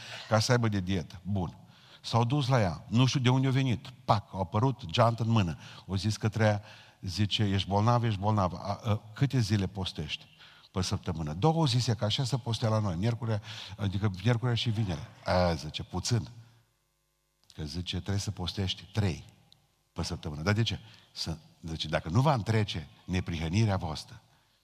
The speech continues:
neprihănirea cărturarilor și fariseilor, cu niciun chip voi nu veți intra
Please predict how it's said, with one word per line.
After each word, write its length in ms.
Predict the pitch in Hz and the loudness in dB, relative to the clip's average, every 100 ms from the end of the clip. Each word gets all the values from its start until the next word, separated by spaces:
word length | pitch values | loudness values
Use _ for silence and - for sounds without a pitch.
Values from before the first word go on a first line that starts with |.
| _ - | _ -4
neprihănirea 800 | 87 85 80 80 104 110 101 107 | -4 -2 -4 0 2 2 0 -4
cărturarilor 560 | - - - 101 104 101 | -8 -6 -2 0 0 -6
și 80 | |
fariseilor, 520 | - 95 95 80 71 - _ - - - - - | -6 -6 -6 -10 -14 -18 _ -20 -20 -20 -20 -12
cu 100 | - | -2
niciun 340 | 117 131 107 | 0 0 -2
chip 220 | 90 120 | 0 -2
voi 160 | 98 95 | 0 2
nu 100 | 120 | 2
veți 340 | 110 107 - - | 0 -2 -6 -6
intra 500 | 87 80 104 107 | -6 -2 0 0